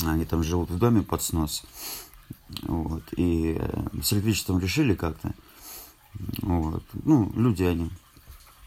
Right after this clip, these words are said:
не наши, то есть они там сидели при свечах с фонариками, потом в итоге всё-таки как-то провели, что для меня смешно вообще. Я восемь лет проводил на подвалы, на чердаки.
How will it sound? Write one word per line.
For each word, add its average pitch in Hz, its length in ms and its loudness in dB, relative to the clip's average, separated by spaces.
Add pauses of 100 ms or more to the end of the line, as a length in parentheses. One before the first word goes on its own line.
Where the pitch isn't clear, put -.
(140)
не 117 180 6
наши, 156 320 2
то - 140 -2
есть 80 180 -2
они 85 180 2
там 82 180 2
сидели 85 360 2
при 85 160 -2
свечах 135 480 -2 (220)
с - 80 -10
фонариками, 107 640 2
потом 82 400 0
в 82 80 -2
итоге 78 320 0
всё-таки - 340 -8
как-то 80 280 0
провели, 127 540 2 (1120)
что - 200 -2
для 95 140 4
меня 95 240 4
смешно 92 440 2
вообще. 78 380 0 (300)
Я 104 140 6
восемь 104 360 0
лет 131 160 -2
проводил 98 500 2 (640)
на 92 220 2
подвалы, 104 520 4
на 85 120 0
чердаки. 95 560 2